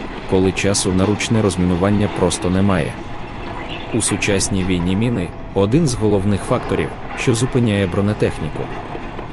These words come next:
М одинадцять п'ятдесят створена спеціально для того, щоб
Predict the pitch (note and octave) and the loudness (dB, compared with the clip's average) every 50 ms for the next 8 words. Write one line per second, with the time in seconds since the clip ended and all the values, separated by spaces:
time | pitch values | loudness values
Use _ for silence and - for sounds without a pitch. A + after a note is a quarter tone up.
0 | - - - - - - - G2 G2 G#2 G#2 - A#2 G2 G#2 G2+ G2+ A2+ A#2+ - | -10 -10 -8 -8 -6 -2 0 2 2 2 2 0 0 0 2 2 2 2 2 0
1 | - G2 - - - G2+ G2+ G#2+ F#2 - C3 B2+ A#2+ - - - - A#2 C3+ C#3 | 0 -2 -2 -2 0 0 2 2 2 2 2 2 2 0 -2 -2 2 2 4 4
2 | C3 B2+ A#2+ G#2+ - - - G#2+ - - A2 G2+ F#2 F2+ F2+ F2+ F#2 G2 G2 - | 4 4 4 2 2 0 0 0 2 2 2 2 2 2 0 0 2 0 0 2
3 | C3 A#2+ F2 F2 D#2 - - - - - - - - F2+ D#2+ | 0 0 0 0 -2 -4 -6 -6 -4 -4 -2 0 0 0 -2